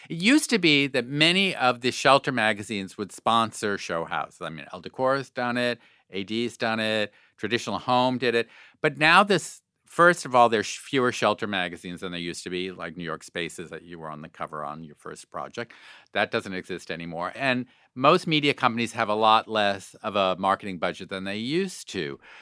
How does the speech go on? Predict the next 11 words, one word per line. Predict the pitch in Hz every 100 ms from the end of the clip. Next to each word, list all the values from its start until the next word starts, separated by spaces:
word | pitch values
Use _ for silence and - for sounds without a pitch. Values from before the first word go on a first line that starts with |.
| - _
But | 202
there | 208 180
are | 190 233
still, | 254 - 202 196 190 185 175 _ _ _ _
uh, | 123
media-sponsored | 127 143 156 156 151 131 127 131 139 123 117 -
show | - 139 123
houses. | 131 110 120 139
And | 175 190
there's | 196
also | 196 214 233 214 185 185